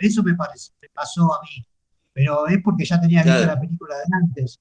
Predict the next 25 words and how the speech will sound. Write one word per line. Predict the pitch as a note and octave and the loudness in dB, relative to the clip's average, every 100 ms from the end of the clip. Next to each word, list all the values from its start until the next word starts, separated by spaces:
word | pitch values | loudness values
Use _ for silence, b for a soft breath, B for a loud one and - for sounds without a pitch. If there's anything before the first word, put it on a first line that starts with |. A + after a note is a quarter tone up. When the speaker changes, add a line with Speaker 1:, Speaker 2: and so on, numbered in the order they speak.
| _ _ _ | _ _ _
Speaker 1:
Pero, | D#3+ C#3 C#3+ | -6 -2 -2
eh, | C3+ C3 C3 B2 - | 0 0 0 -6 -2
sí, | A#3+ B3+ | 2 4
la | G#3 | 2
historia | A3+ A3 F3+ | 4 4 4
no | C#3 | 4
decae | C3+ C#3+ D#3+ | 2 2 0
nunca. | E3+ B2 | 0 2
Es | |
más, | G#3+ A3 | 4 4
está | A3 E3+ | 2 -4
llevada | D3 E3+ F3 - | -2 0 0 -2
con | A#2+ - | -6 -8
maestría. | A#2+ A2+ - A3 G3+ - G#2+ _ _ _ _ _ | -8 -4 4 6 6 4 -6 _ _ _ _ _
Está | F#3+ | -6
llevada | F#3 F#3+ F#3+ C#3 | -2 2 4 4
con | C#3 | 4
maestría, | C3+ C3 | 6 6
Speaker 2:
Claro. | A#3 F3+ | 4 4
Speaker 1:
porque | C3+ | 2
los | C3+ - | 0 4
tres | A3+ A3+ | 2 4
tomos | A#3+ F#3 | 4 4
que | D#3+ | 4
leímos, | D#3+ G#3 C4 F#3+ | 4 4 4 4